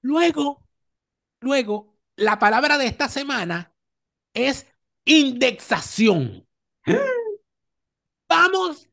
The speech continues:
a ponerle un bono contra la guerra económica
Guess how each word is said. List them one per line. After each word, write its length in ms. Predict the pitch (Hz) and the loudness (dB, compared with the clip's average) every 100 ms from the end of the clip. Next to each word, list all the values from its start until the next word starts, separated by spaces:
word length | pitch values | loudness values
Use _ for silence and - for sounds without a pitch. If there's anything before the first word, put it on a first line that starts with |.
| - | -4
a 220 | 247 - | -4 -2
ponerle 580 | 240 240 311 349 349 330 | -2 -2 -2 -2 0 -2
un 240 | 320 311 | -4 -2
bono 580 | 311 330 339 330 320 _ _ _ _ _ _ _ _ _ _ _ _ _ _ _ _ | 0 0 -2 -8 -10 _ _ _ _ _ _ _ _ _ _ _ _ _ _ _ _
contra 380 | 233 247 240 226 | -2 0 0 2
la 120 | 226 | 4
guerra 240 | 285 311 | 4 4
económica 720 | 302 262 302 311 311 294 262 | 2 0 2 2 0 -2 -4